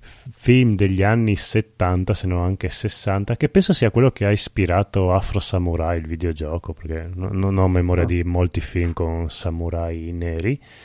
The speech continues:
Speaker 1: Eh, titolo originale penso sia proprio Il Samurai Negro in italiano, quando uscì all'epoca, poi nel duemiladiciannove l'hanno un attimo,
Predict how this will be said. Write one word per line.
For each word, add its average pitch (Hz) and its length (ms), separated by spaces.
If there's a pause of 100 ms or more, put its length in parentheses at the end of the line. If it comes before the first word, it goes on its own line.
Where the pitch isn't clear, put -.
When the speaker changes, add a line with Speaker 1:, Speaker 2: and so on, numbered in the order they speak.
(560)
Speaker 1:
Eh, 98 640
titolo 156 300
originale 117 420
penso 98 200
sia 92 240
proprio 95 600
Il 85 100
Samurai 95 460
Negro 87 760
in 87 200
italiano, 85 580
quando 82 500
uscì 82 280
all'epoca, 80 460
poi 85 320 (220)
nel 90 500
duemiladiciannove 90 840
l'hanno 82 240
un 82 120
attimo, 80 960